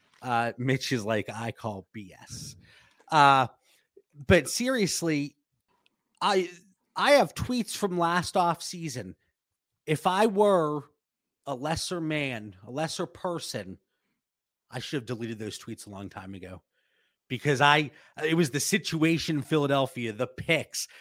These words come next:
the concern with Jalen Hurts' longevity. I'm all in at this point,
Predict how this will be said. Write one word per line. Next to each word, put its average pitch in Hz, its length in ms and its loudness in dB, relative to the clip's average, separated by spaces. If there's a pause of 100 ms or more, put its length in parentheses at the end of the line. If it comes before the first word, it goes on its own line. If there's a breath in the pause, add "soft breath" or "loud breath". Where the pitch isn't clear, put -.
(140 loud breath)
the 156 140 4
concern 175 640 -2
with - 200 -6
Jalen 156 300 -2
Hurts' 156 340 -6
longevity. 139 960 -2 (1160)
I'm 196 160 6
all 165 240 10
in 143 100 4
at 131 100 -2
this 113 140 -10
point, 101 320 -16